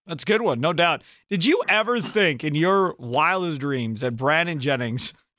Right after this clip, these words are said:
<laughs> would be a part of this, all this craziness that happened that year? That, that to me still cracks me up, that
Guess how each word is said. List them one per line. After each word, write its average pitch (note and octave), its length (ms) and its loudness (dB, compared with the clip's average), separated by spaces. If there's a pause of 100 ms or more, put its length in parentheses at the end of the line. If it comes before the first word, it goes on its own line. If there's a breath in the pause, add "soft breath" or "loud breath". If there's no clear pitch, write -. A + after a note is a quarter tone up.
(100)
<laughs> - 380 -10
would D#3+ 180 0
be C#3+ 280 0 (340 loud breath)
a D#3 100 2
part E3+ 420 2
of C#3 120 -4
this, D3+ 240 -2 (120)
all D#3+ 240 4
this D#3+ 160 0
craziness C3 520 0
that C3 140 2
happened B2 360 -2
that G#2+ 240 -4
year? G#2 140 -6
That, F3 220 0
that G#3+ 260 0
to F3+ 120 -6
me D#3 220 2
still D3+ 320 0
cracks C3 360 -2
me B2+ 180 -2
up, A#2 180 -2
that B2+ 280 0